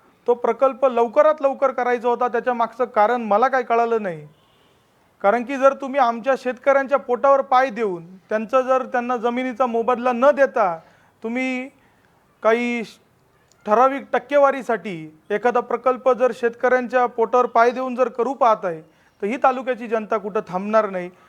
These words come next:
आणि त्याच पद्धतीने आदरणीय बाजीराव दराडे असतील, ज्यांनी या दहा वर्ष जिल्हा परिषदेचं त्यांनी नेतृत्व केलं, त्यांनी तिकडच्या शेतकऱ्यांची समस्या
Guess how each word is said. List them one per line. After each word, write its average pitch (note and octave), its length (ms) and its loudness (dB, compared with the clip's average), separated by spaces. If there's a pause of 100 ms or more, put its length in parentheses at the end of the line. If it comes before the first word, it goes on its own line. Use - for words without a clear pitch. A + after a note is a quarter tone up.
(180)
आणि A3+ 120 0
त्याच D#4+ 280 4
पद्धतीने C4+ 640 -4 (1120)
आदरणीय A3 380 2
बाजीराव A3 340 2
दराडे A3 320 2
असतील, A3+ 480 -4 (320)
ज्यांनी A3+ 260 -4
या C4 100 2
दहा A3 320 4
वर्ष B3+ 300 -2 (280)
जिल्हा A3+ 200 -2
परिषदेचं A3+ 800 -4 (800)
त्यांनी A3 200 -4
नेतृत्व C4 440 -2
केलं, F#3+ 340 -2 (460)
त्यांनी A#3+ 180 -4
तिकडच्या A#3+ 440 -4
शेतकऱ्यांची A#3+ 500 -2
समस्या A3+ 580 0